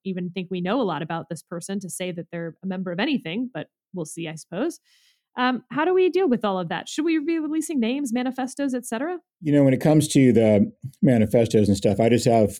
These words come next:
Speaker 2: I have a really hard time getting my head around the vision of someone wagging their finger at someone and saying,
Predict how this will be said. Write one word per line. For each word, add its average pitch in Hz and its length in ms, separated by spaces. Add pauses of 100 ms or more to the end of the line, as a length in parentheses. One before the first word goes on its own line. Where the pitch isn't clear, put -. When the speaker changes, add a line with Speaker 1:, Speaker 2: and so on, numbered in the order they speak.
Speaker 2:
I - 40
have 143 80
a 147 40
really 143 240
hard 117 280
time 120 200
getting 104 220
my 107 160
head 101 220
around 98 520
the 131 260
vision 101 420
of 95 100
someone 101 480 (400)
wagging 117 440
their 104 140
finger 104 380
at 98 80
someone 101 400
and 95 120
saying, 107 460